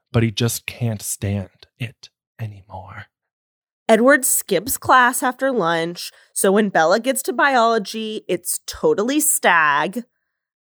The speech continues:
Speaker 2: and she's horrified to find out that it's blood day.
Speaker 1: Oh, their teacher steals Mike's blood,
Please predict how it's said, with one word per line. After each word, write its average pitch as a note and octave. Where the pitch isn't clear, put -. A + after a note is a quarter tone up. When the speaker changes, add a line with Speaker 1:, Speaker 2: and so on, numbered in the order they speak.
Speaker 2:
and F#3+
she's G3+
horrified B3
to A3
find G3
out F3+
that G3
it's A3
blood B3+
day. G3
Speaker 1:
Oh, D3
their E3
teacher E3+
steals D3
Mike's B3
blood, A#3+